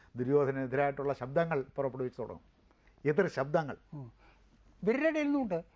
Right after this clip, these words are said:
Speaker 2: ഈ ദ്രോണരും ഭീഷ്മരൊക്കെ ഒന്നും മിണ്ടല്ല എന്ന് മ-
Speaker 1: അവ-, അവര് കൊമ്പിട്ടിരിക്കുകയാണ്.
Speaker 2: അത് പക്ഷേ മിണ്ടണേക്കാൾ വലിയ ശബ്ദങ്ങളായിരുന്നു അവിടെ. അത് നമുക്ക് വായിച്ചാൽ തോന്നുന്നിടത്ത്.
Speaker 1: അവര് കൊമ്പിട്ടിരിക്കുകയാണ്, ഒന്നും മിണ്ടാതെ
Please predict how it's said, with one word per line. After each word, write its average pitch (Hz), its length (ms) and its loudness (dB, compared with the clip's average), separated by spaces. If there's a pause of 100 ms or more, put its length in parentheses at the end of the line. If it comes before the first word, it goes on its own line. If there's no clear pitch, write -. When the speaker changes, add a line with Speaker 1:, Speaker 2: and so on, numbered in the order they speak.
(400)
Speaker 2:
ഈ 185 60 -4
ദ്രോണരും 220 540 2
ഭീഷ്മരൊക്കെ 226 540 -2
ഒന്നും 226 240 2
മിണ്ടല്ല 220 500 4
എന്ന് 220 140 0
മ- 202 120 0
Speaker 1:
അവ-, 196 160 4
അവര് 214 160 4
കൊമ്പിട്ടിരിക്കുകയാണ്. 202 800 4
Speaker 2:
അത് 156 80 -6
പക്ഷേ 151 240 0
മിണ്ടണേക്കാൾ 208 640 2
വലിയ 214 240 2
ശബ്ദങ്ങളായിരുന്നു 190 920 0
അവിടെ. 147 280 -8
അത് 160 240 0
നമുക്ക് 170 180 -4
വായിച്ചാൽ 170 400 2
തോന്നുന്നിടത്ത്. 165 560 -8 (520)
Speaker 1:
അവര് 131 160 -2
കൊമ്പിട്ടിരിക്കുകയാണ്, 151 640 0
ഒന്നും 127 180 -8
മിണ്ടാതെ 123 420 0